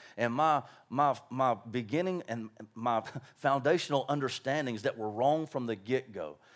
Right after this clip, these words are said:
and to project them onto the Bible and tell God that he was wrong, that it shouldn't have been that way?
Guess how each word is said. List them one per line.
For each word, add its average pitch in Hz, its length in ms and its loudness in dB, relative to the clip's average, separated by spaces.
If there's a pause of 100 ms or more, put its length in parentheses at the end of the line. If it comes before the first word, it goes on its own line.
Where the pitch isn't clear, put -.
(120)
and 127 140 0
to 117 60 -10
project 113 520 -2
them 131 240 -2
onto 170 300 2
the 151 100 -2
Bible 123 340 4
and 98 100 -10
tell 117 180 0
God 110 460 -4
that 82 120 -10
he 123 140 -6
was 110 200 -8
wrong, 98 300 -6 (680)
that 113 120 -2
it 101 80 -8
shouldn't - 340 -6
have 101 200 -10
been 113 220 -4
that 87 180 -8
way? 78 220 -6